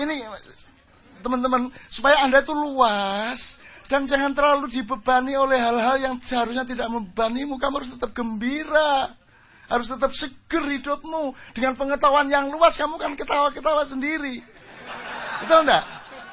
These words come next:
Terus nanti iblis datang ke,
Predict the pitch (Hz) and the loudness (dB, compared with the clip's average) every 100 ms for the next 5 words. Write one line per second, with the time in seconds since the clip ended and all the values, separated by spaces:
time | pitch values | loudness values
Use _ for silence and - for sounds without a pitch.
0 | - - 622 698 480 - - - - - | -16 -16 -16 -16 -18 -20 -20 -20 -20 -20
1 | - - 175 190 233 226 175 185 190 202 | -16 -10 0 6 6 4 0 0 -2 -4
2 | 180 160 185 - - - _ _ _ _ | -6 -4 -4 -4 -12 -20 _ _ _ _
3 | _ _ - _ _ _ - _ _ 107 | _ _ -20 _ _ _ -20 _ _ -2
4 | 101 135 123 117 117 110 | 0 2 0 2 0 0